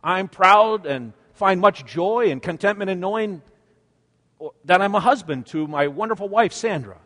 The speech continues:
and that we've been blessed by God with four children and a son-in-law and a granddaughter and a, a grandson on the way. And I think you would probably share some of those sentiments too,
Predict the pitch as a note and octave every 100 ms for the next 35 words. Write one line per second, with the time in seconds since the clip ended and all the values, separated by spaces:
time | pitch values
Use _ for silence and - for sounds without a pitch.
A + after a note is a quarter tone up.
0 | _ _ _ _ _ _ _ _ F#3+ G#3+
1 | A3+ G#3 F3+ G3+ A#3 - G#3+ F#3 F#3+ G#3
2 | A3 F3+ D#3 - B3 A#3 - B3 A3+ D3
3 | C#3 D#3 - A#3 A3 D#3 C#3 B2+ C#3+ E3+
4 | G#3 G3 D3 C3 B2+ B2+ A#2+ _ _ _
5 | _ - C#3 F3 F3+ D#3+ - A2+ C3 C#3
6 | D3+ D#3+ G#2+ E2+ _ _ _ _ _ _
7 | _ _ _ _ _ _ _ _ _ _
8 | _ _ _ _ _ _ _ _ _ _
9 | _ _ _ _ _ _ _ B2+ C#3 D3
10 | B2 C3 A#2 - C3 A#2+ G#2+ G2+ F#2 F#2
11 | _ _ _ _ _ _ _ - E3 D3
12 | G#2 - A2+ G#2+ A2 - C#3+ G2+ F2 -
13 | C3+ F#2+